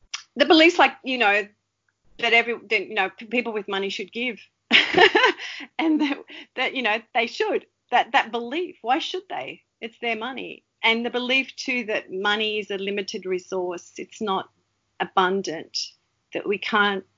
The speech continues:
just create money. We have to work hard for it. You know, there's a lot of sayings that we use as well that's all about money doesn't grow on trees, you know.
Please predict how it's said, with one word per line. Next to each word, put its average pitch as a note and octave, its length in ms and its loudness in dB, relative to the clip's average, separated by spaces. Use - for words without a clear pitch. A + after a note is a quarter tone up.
just - 360 2
create G3 360 2
money. F3+ 180 0
We F#3 80 -2
have F#3 220 -2
to F#3 100 -6
work F#3 300 -4
hard F3+ 300 -2
for F3+ 200 -4
it. F2 120 -4
You G#3+ 140 -4
know, F3+ 340 2
there's A3 240 2
a A#3 60 6
lot A#3 240 8
of A3 100 2
sayings G#3 460 -2
that - 120 -10
we F#3+ 100 -2
use F#3 340 -4
as F#3+ 160 -12
well F#3 320 0
that's - 220 -14
all F#3 160 -2
about F3 200 0
money F#3+ 280 4
doesn't F#3 280 -2
grow F#3 220 -2
on F3+ 140 -6
trees, F#3+ 680 0
you F#3 80 -6
know. F#3 240 -10